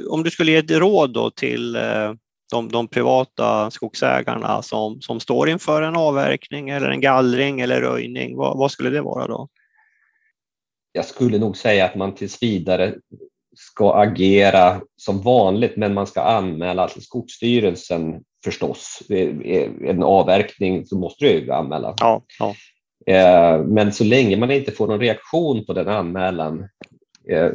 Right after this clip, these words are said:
Speaker 2: så måste man anse sig uppfyllt sin, sin skyldighet. Eh,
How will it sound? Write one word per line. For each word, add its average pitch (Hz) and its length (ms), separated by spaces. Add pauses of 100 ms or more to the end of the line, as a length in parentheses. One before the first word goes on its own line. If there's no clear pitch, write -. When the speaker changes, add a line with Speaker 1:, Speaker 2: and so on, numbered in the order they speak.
(140)
Speaker 2:
så 104 200
måste 90 300
man 87 460
anse 90 640 (720)
sig - 180
uppfyllt 98 400
sin, 82 360
sin 85 260
skyldighet. 95 760 (1160)
Eh, 95 480